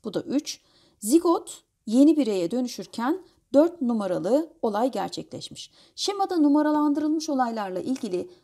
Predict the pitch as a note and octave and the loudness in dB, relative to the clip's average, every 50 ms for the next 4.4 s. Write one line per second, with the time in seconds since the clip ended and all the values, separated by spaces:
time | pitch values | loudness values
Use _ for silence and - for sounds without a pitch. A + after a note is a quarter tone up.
0 | _ - C4 C4 - - D#4 D4+ D4+ F4+ F4 F4 D4+ C4 C4 A#3+ B3 C4 B3+ - | _ -8 -8 -6 -2 0 0 0 0 0 0 0 0 0 -2 -2 -4 -6 -6 -6
1 | - C4+ B3 - - - A3+ A3 G#3 G3 F#3+ F3+ F3 F3+ F3+ F#3 - D#4 E4 E4+ | -8 -8 -8 -8 -10 -10 -10 -10 -8 -10 -10 -12 -10 -12 -10 -4 0 2 4 4
2 | E4 - - - - C#4+ D4+ E4+ E4+ - - _ _ _ - D#4 E4 D#4+ D4 B3 | 2 2 0 -2 -2 0 0 0 -2 -6 -16 _ _ _ 2 4 4 6 4 2
3 | F#3+ F#3+ F#3+ F3 F3+ E3 D#3+ D#3+ - - E3 E3 E3+ - - - A4 F#4+ D#4+ D#4 | 0 -4 -8 -8 -6 -8 -8 -8 -10 -14 -12 -12 -10 -10 -10 -6 -2 -2 2 2
4 | C#4+ C#4+ - A#3+ F3 F3+ A#3+ | 0 0 0 -4 -4 -4 -8